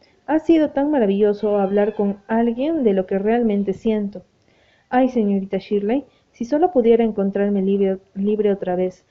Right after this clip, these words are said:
libre para buscar el significado más profundo de la vida. Terry no sabría de qué estoy hablando si le dijese eso,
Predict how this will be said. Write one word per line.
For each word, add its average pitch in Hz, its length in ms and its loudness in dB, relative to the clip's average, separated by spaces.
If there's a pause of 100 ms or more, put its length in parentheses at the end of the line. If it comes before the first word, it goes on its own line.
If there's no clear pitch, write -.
(260)
libre 269 320 2
para 220 200 0
buscar 196 300 -2
el 202 100 2
significado 196 600 -2
más 220 220 0
profundo 247 480 -2
de 240 120 4
la 185 100 2
vida. 185 300 0 (480)
Terry 285 320 4
no 269 120 2
sabría 208 380 0
de 185 140 -2
qué 196 100 -4
estoy 196 240 -4
hablando 190 440 -2
si 185 140 -14
le 180 120 -4
dijese 180 520 -4
eso, 180 220 -12